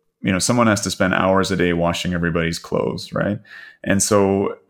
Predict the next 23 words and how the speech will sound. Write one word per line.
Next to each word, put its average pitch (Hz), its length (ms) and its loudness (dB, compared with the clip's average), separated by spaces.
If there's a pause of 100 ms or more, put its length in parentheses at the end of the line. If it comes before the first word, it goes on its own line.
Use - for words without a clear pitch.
(420)
just - 540 -4
by 127 160 4
the 123 120 2
nature 107 440 2
of, - 460 -4
of 92 300 -2
the 101 80 0
way 98 200 2
that 98 140 -2
humans 95 480 -2
work 98 320 -4
and 92 140 -2
looking 95 280 -2
back 95 240 -2
at 98 80 -2
our 92 100 -4
history, 101 420 -4
that 113 200 -2
someone 120 520 -2 (120)
typically 127 560 0
ends 92 240 2
up 90 300 0
being 87 560 0